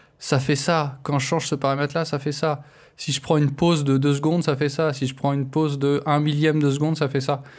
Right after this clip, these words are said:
Alors qu'une photo, un appareil photo argentique, tu prends ta photo, faut que t'ailles la faire développer, t'as oublié tous les paramètres que t'avais mis, ou alors faut noter, euh, hyper, euh, précisément dans un carnet à chaque fois. Résultat, c'est hyper chiant.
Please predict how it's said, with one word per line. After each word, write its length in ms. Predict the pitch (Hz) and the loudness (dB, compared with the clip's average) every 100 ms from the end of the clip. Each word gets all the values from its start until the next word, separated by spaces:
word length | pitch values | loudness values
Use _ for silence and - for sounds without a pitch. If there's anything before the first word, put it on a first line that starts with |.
| - - - - | -20 -20 -10 2
Alors 200 | 156 170 | 2 4
qu'une 140 | 180 | 0
photo, 360 | - 185 190 185 | 0 0 2 2
un 160 | 147 147 | 2 2
appareil 240 | 151 156 | 2 2
photo 200 | 135 143 139 | 2 2 2
argentique, 520 | 139 135 226 - - _ _ _ | 2 2 0 -2 -16 _ _ _
tu 100 | - | -12
prends 160 | - 180 | 0 4
ta 100 | 175 | 4
photo, 420 | - 170 226 285 - _ _ _ _ | 4 4 2 0 -10 _ _ _ _
faut 120 | - | -6
que 60 | 160 | 0
t'ailles 100 | 185 | 2
la 80 | 175 | 2
faire 160 | 170 170 | 2 2
développer, 500 | 151 147 143 175 226 | 4 2 2 2 2
t'as 140 | 170 | 4
oublié 280 | 160 151 170 | 4 4 2
tous 160 | - 202 | 4 4
les 140 | 185 | 6
paramètres 640 | 180 151 156 165 165 - | 6 4 4 2 0 -2
que 100 | - | 0
t'avais 300 | 139 143 131 | 2 4 4
mis, 220 | 135 214 - - - | 4 2 -2 -8 0
ou 80 | |
alors 180 | 147 151 | 2 2
faut 140 | - 143 | 2 4
noter, 380 | 143 143 156 | 4 2 2
euh, 200 | 147 120 - | 4 2 0
hyper, 400 | 147 143 156 143 | -4 0 0 2
euh, 140 | 127 | 0
précisément 640 | 120 143 135 143 135 147 139 | 0 -2 -2 0 0 0 0
dans 160 | 123 | 0
un 60 | 123 | 0
carnet 260 | 131 131 135 | 0 0 0
à 20 | |
chaque 200 | 131 131 | 0 0
fois. 260 | 151 208 - - _ 143 | 0 -2 -6 -20 _ 0
Résultat, 460 | 131 135 - 165 | 2 2 2 0
c'est 160 | 160 135 | 2 -2
hyper 260 | 131 139 | 0 -2
chiant. 320 | 135 135 165 | -2 -4 -4